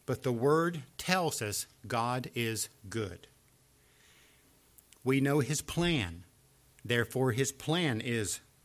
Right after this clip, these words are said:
good. We know that he has loved each of his servants from before the foundation of the earth. So according to his word, he deals well with his servants.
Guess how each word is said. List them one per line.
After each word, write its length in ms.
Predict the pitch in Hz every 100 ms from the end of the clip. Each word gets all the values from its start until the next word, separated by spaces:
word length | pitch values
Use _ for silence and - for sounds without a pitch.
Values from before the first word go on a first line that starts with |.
| 90
good. 380 | 110 87 87 - _ _ _ _ _ _ _ - _ - -
We 160 | 143 139
know 200 | 139 151
that 160 | 127
he 160 | 135 151
has 200 | 139 131
loved 440 | 143 185 135 92
each 160 | 135 160
of 100 | 147
his 160 | 151
servants 560 | - 180 175 107 98 - - - -
from 180 | - 139
before 280 | 123 - 139
the 120 | 131
foundation 720 | - 139 135 127 160 - 170
of 200 | 170 147
the 160 | 151 156
earth. 320 | 160 120 - - - - -
So 220 | - 143
according 400 | 135 - 175 185 147
to 140 | 156
his 260 | 123 143 131
word, 460 | 143 180 139 127
he 180 | - 156
deals 400 | 123 160 175 135
well 640 | 135 165 185 135 101 92 - - -
with 160 | 123
his 180 | 139 139
servants. 640 | - 165 160 104 - -